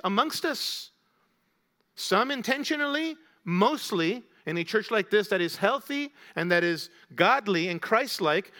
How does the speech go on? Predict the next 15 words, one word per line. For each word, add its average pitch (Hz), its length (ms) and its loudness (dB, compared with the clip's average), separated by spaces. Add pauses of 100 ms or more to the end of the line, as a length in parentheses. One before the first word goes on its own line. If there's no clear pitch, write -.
where 165 140 0
there 180 160 4
are 175 100 4
a 175 40 0
lot 180 200 2
of 208 100 -2
servant-minded 220 680 0
people, 208 360 -4 (160)
mostly 220 520 -2
unintentionally 214 880 0
we 139 100 -4
might 120 180 -6
do 110 120 -6
this. - 540 -16 (520)
Consider 226 540 0